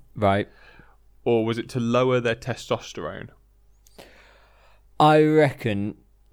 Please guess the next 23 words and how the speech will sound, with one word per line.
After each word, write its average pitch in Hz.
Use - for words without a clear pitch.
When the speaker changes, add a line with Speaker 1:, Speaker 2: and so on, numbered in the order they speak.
Speaker 1:
to -
lower 113
their 98
testosterone. 95
Speaker 2:
Yeah? 110
Speaker 1:
I, 95
I 113
don't 135
see 151
how 123
m-, 120
making 120
them 113
think 113
of 101
women 104
would 95
help. 95
<laughs> -
Speaker 2:
What 160
do -
you 180
mean? 165